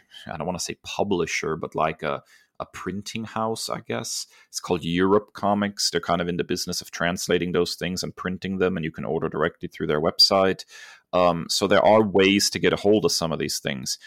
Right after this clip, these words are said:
None of them, none of them necessarily easy or streamlined. I mean, there's not a one-stop shop where you go online, it's like, you know, "Download your European digital comics." You know, we're,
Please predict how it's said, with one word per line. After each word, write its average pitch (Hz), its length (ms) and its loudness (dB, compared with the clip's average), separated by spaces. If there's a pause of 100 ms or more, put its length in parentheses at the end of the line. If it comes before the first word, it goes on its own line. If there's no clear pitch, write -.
(140)
None 101 160 4
of 104 60 2
them, 90 320 2
none 101 240 2
of 92 60 2
them 85 180 -2
necessarily 82 960 0 (640)
easy 110 440 4
or 80 80 2
streamlined. 71 880 0
I - 60 -2
mean, 90 160 -4
there's 90 180 0
not 92 140 2
a 87 40 2
one-stop 85 540 0
shop 87 400 4
where 76 100 -2
you 76 80 -2
go 85 160 2
online, 82 380 2
it's - 120 -6
like, 73 220 0
you 82 60 -8
know, 82 80 -6
"Download 160 560 2
your 90 140 2
European 214 580 0
digital 220 300 0
comics." - 480 -2
You 90 80 -2
know, 92 100 2
we're, 92 160 0